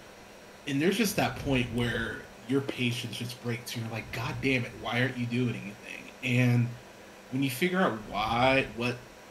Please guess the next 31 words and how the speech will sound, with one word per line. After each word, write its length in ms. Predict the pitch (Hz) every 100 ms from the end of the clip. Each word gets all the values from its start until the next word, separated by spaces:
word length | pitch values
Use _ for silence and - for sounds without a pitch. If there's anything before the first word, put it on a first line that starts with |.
| -
issues 480 | 127 - 123 117 117
the 300 | 120 123 123
side 340 | 117 110 107 -
characters 380 | 120 110 120 120
kinda 160 | - 110
have 260 | 113 113 120
going 220 | 107 101
on 320 | 95 107 113 -
independent 580 | 110 98 - 98 113 120
of 120 | 143
him, 240 | 151 151 160 - - - - - - - - - - - -
it 160 | -
makes 340 | 185 415 - -
a 60 |
ton 260 | - 240 208
of 80 | -
sense, 540 | - 135 120 - -
like, 380 | 143 135 123 -
because, 640 | 151 156 147 139 127 - 131
um, 500 | 127 123 117 117 110 - -
um, 520 | 120 117 104 80 78 - 107
oh, 140 | 110 120 - - -
crap, 240 | 107 98 -
uh, 100 | 117
Sadie 340 | - - 185
Sink, 520 | - - 139 123 123 - - - - - -
um, 500 | 117 113 113 110 113 -
you 100 | 120
know, 140 | 104 117
that's 300 | 120 123 -
his 320 | 131 117 -